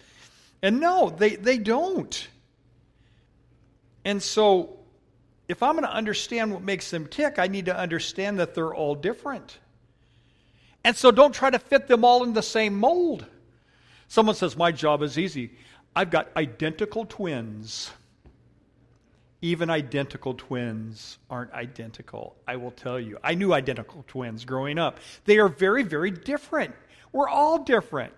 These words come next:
And our number one job as parents is to kind of figure out what makes them tick and then treat them accordingly. Proverbs twenty-two, verse six says,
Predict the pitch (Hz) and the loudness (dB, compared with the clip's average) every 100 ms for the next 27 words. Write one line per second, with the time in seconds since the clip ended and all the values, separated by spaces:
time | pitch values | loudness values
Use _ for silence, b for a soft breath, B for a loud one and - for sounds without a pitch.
0 | b b b 196 208 208 262 294 269 262 | b b b 0 2 2 2 2 2 2
1 | 226 160 196 180 165 - - 202 190 - | 0 2 2 2 -2 -8 -6 -4 -4 -8
2 | 147 160 226 208 - 233 196 185 180 156 | -10 -6 -4 -4 -4 -4 0 0 0 -2
3 | 175 175 165 - 175 175 - 131 123 - | -6 -6 -6 -6 -8 -8 -6 -6 -6 -10
4 | - _ b b b 151 156 151 135 - | -20 _ b b b -8 -4 -4 -6 -6
5 | 165 160 - 147 139 - 143 139 131 123 | -4 -4 -4 -4 -4 -4 -2 -2 -4 -6
6 | 117 - 180 165 160 - - 175 165 - | -10 0 0 0 -4 -10 -6 -6 -4 -6
7 | 165 156 143 - 196 - - 143 135 | -6 -4 -6 -6 -6 -6 -2 0 -2